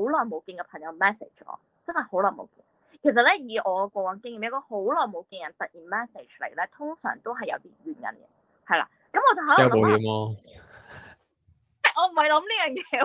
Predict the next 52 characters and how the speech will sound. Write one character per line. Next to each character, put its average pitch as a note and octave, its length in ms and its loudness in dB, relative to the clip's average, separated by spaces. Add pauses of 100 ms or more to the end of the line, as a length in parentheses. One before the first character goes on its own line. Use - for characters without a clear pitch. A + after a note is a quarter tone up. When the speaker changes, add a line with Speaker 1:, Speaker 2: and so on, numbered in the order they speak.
Speaker 1:
喎。 - 200 2 (200)
誒， F#4+ 200 4 (180)
嗱， - 1400 -6 (640)
覺 A3+ 60 -4
得 D4+ 80 -4
佢 D4+ 200 -8
sell A3+ 180 -6
保， G#3 120 -4
係 A3 80 -20
啦， F#3+ 200 2
呢 A#3+ 100 -10
個 D4+ 120 -4
都 D#4 120 -4
係， C4+ 140 -4 (260)
都 D#4+ 140 -4
係 C#4+ 200 -2
一 - 20 -2 (160)
啲 A3+ 80 -12
嘅 G3+ 40 -12
信 F#3+ 180 -10
念。 D#3+ 100 -20 (600)
咁 E4 80 -2
有 A4+ 100 4
啲 A#4+ 160 -4
就 D#4 60 2 (100)
係， G3+ 160 -2 (180)
當 G#4 160 -2
時 - 60 -4
我 G#3 80 -2
就 G3 80 -4
諗， F#3+ 200 -2
咦， D4 200 -6 (200)
我 C4 120 2
諗 A#3+ 240 -2
緊 C#4 120 -4
呢 C#4 120 -10
樣 G#3+ 180 -6
嘢， D2 200 -18 (380)
然 C#4 80 2
後 G#3 100 2
宇 G#3+ 260 -12
宙 C4 220 -2
突 B3 80 2
然 - 60 -10
之 F#3 160 -14
間 D4 200 -6
send C#4 240 -8
呢 C4 100 -6
個 G#3 80 -6
人 E3 120 -8
出 G#3+ 120 -20
嚟， - 160 -14